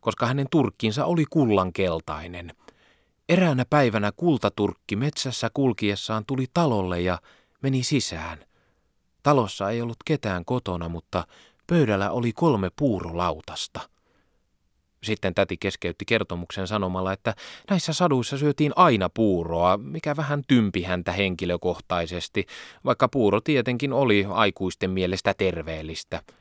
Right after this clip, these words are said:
Minä ehdotin, että vaihdetaanpa puurolettuihin, ja täti hyväksyi sen. Oli siis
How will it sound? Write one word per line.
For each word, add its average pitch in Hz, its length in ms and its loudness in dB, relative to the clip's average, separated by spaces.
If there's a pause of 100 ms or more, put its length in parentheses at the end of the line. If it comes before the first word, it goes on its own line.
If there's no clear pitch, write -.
(440)
Minä 147 240 2
ehdotin, 120 420 0
että 113 240 -2 (500)
vaihdetaanpa 135 640 4 (340)
puurolettuihin, 107 1300 2 (400)
ja 120 80 0
täti 117 320 2
hyväksyi 82 540 -2
sen. 85 260 -10 (760)
Oli 160 180 2
siis 190 320 0